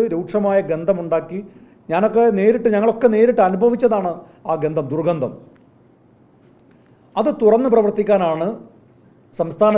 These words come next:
സർക്കാരിൻ്റെ തീരുമാനമെങ്കിൽ കോഴി മാലിന്യവുമായി, അറവ് മാലിന്യവുമായി കോഴിക്കോട്ടെ രണ്ട് മന്ത്രിമാരുടെ ഓഫീസിലേക്ക് മാർച്ച് നടത്താൻ യൂത്ത് ലീഗ് തീരുമാനിച്ച വിവരം അറിയിക്കുകയാണ്.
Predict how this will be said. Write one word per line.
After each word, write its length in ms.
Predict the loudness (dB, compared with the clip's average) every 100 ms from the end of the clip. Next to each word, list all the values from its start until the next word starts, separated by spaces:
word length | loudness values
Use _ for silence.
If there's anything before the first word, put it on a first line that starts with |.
| 0
സർക്കാരിൻ്റെ 380 | -2 -2 -4 -6
തീരുമാനമെങ്കിൽ 600 | -6 -4 -4 -4 -8 -12 -14 -20 _ _ _ _ _ _ _ _ _ _ _ _ -6
കോഴി 260 | 2 4 4 4
മാലിന്യവുമായി, 680 | 2 2 -2 -2 -4 -4 -6 -8 -2
അറവ് 240 | 4 4 4
മാലിന്യവുമായി 600 | 0 -2 -6 -8 -6 -8 -12 -20 -20 -20 -20 _ _ _ _ _ _ _ _ _
കോഴിക്കോട്ടെ 440 | -2 0 2 2 4 2
രണ്ട് 200 | 2 0 0
മന്ത്രിമാരുടെ 680 | -2 2 2 2 2 2 2 2
ഓഫീസിലേക്ക് 540 | -2 -8 -6 -6 -6 -8
മാർച്ച് 240 | -8 -8 -8
നടത്താൻ 320 | -8 -8 -10 -12 -20 _ _ _ _ _ _ _ _ _ _ _ _ _ _ -8
യൂത്ത് 220 | -4 -2
ലീഗ് 160 | -2 -4
തീരുമാനിച്ച 420 | -4 -4 -4 -4 -2
വിവരം 220 | 0 -2 -6
അറിയിക്കുകയാണ്. 520 | -6 -6 -4 -4 -4